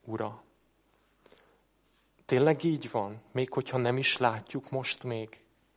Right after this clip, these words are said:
Ezek az igék, ezek hittel vannak leírva és kimondva.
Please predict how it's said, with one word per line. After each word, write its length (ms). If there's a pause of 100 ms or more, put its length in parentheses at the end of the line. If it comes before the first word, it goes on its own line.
(500)
Ezek 340
az 140
igék, 420
ezek 220
hittel 500
vannak 420
leírva 480
és 180
kimondva. 640